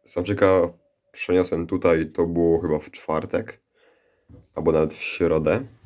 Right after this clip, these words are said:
Już dokładnie nie pamiętam. No i teraz taka sprawa, czy s-, samice te wszystkie, czy samice są kotne? Ym, no jeżeli tak, no to wiadomo, to będzie kazirodztwo, aczkolwiek już jeden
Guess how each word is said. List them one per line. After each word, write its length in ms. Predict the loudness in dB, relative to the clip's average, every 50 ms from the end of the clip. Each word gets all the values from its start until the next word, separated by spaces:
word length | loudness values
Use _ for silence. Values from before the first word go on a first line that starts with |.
| -20 -20 -20 -20
Już 180 | -18 -14 -6 -2
dokładnie 520 | -2 -2 -2 0 0 2 2 2 2 2
nie 120 | 2 0 0
pamiętam. 640 | -2 -2 -2 -2 -2 -2 0 0 0 0 0 -4 -8 -16 _ _ _ _ _ -20 _ _ _ _ _ _ _ -20 -20 -20 -20 _ _ _ _ _ _ _ _ _ _ -2
No 180 | 2 4 4 4
i 140 | 4 2 2
teraz 460 | 2 2 2 2 0 -2 -8 -14 -16 -20 -20 -20 _ _ _ _ _ _ _ _
taka 220 | -2 -2 -2 -2
sprawa, 300 | 0 -2 0 2 2 0
czy 180 | 0 0 -2 -2
s-, 220 | -4 -4 -12 -18 _ _ _ _ _ _ -16
samice 420 | -14 -8 -4 0 0 0 -2 -2 -2
te 100 | -2 -2
wszystkie, 240 | -2 -2 -4 -4 -4
czy 120 | -4 -2
samice 240 | -4 -4 -2 -2 -2
są 160 | -2 -4 -2
kotne? 300 | -2 -4 -6 -2 -2 -2
Ym, 1700 | -2 -2 -6 -16 _ _ _ _ _ _ _ _ _ _ _ _ _ _ _ _ _ -20 -14 -8 -4 -2 0 0 0 0 -2 -4 -6 -10 _
no 160 | -6 0 2
jeżeli 460 | 2 2 4 4 2 2 2 0 -10 _
tak, 160 | 0 2 2
no 60 | 2
to 80 | 4 2
wiadomo, 240 | 4 4 4 4 4
to 60 | 2
będzie 360 | 0 0 2 2 0 0 0 -4 _ _ _ _ _ _ _ _ _ _ _ _ _ _ _ _ _ _
kazirodztwo, 680 | -6 -4 -2 0 2 2 2 0 -2 -4 -2 0 2 0
aczkolwiek 420 | 0 -2 -2 -2 0 2 2 2
już 140 | 2 0 0
jeden 500 | 2 2 2 2 2 2 0 -4 -6